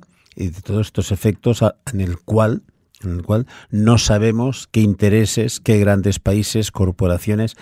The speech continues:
puedan estar interesados en estos cambio-, en estos campos. Por ejemplo, imaginemos que se esté arruinando Italia,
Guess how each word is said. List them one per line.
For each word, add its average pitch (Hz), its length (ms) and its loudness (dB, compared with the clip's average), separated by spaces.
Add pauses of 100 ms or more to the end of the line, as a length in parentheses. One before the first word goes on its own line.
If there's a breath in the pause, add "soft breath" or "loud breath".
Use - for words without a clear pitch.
(300 loud breath)
puedan 107 320 2
estar 101 260 0
interesados 101 800 -2
en 98 180 0
estos 101 360 0
cambio-, 110 520 -4
en 101 120 -2
estos 98 300 -2
campos. 120 500 -2 (500 loud breath)
Por 90 140 -2
ejemplo, 95 480 -2 (160 soft breath)
imaginemos 95 680 -2
que - 120 -6
se - 160 -6
esté 98 260 0
arruinando 107 800 2
Italia, 101 880 2